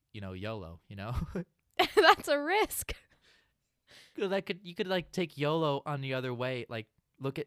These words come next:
Speaker 1: flip yolo and be like, "Hey, you shouldn't drink and drive because yolo,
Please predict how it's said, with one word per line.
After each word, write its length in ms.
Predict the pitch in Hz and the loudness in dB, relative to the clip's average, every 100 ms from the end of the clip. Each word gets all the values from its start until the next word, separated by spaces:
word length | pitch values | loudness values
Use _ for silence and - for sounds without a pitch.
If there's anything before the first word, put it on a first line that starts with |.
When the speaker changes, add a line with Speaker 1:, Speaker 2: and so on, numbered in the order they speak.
| - | -10
Speaker 1:
flip 340 | - - 180 143 | -10 -2 -2 0
yolo 320 | 127 117 117 | 0 0 -2
and 100 | 113 | -4
be 120 | 117 | -6
like, 340 | 113 110 107 - | -6 -6 -8 -10
"Hey, 300 | 143 120 101 | -6 -6 -6
you 120 | - 113 | -10 -10
shouldn't 400 | - 143 123 107 | -8 -8 -8 -10
drink 220 | 113 92 | -10 -10
and 100 | 101 | -10
drive 320 | 101 92 92 - | -8 -8 -8 -12
because 380 | 104 107 101 92 | -14 -10 -10 -8
yolo, 520 | 107 107 95 87 87 | -6 -4 -6 -10 -12